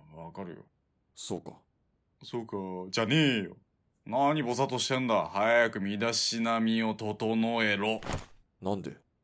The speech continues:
Speaker 1: おいおい、レストランだぞ。服のほこり払って髪型ビシッと決めていかなきゃ。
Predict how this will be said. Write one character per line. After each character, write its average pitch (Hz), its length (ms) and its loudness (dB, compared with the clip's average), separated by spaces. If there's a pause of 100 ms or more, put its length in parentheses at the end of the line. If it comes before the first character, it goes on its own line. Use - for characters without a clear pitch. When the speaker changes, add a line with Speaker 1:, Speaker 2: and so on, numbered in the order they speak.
(340)
Speaker 1:
お 127 120 0
い 127 80 2
お 127 120 2
い、 123 60 2
レ 147 320 6
ス 160 120 -2
ト 156 160 6
ラ 143 160 8
ン 143 160 2
だ 131 160 4
ぞ。 147 460 4
服 - 280 -2
の 202 80 4
ほ 190 140 2
こ 208 100 2
り 196 60 2
払 196 220 2
っ 208 80 -4
て 190 120 2
髪 208 300 0
型 208 220 2
ビ 185 180 0
シ 202 140 6
ッ 220 40 2
と 214 220 0
決 - 160 0
め 202 100 4
て 214 100 6
い 202 60 4
か 214 80 8
な 214 120 8
き 196 100 6
ゃ。 131 460 6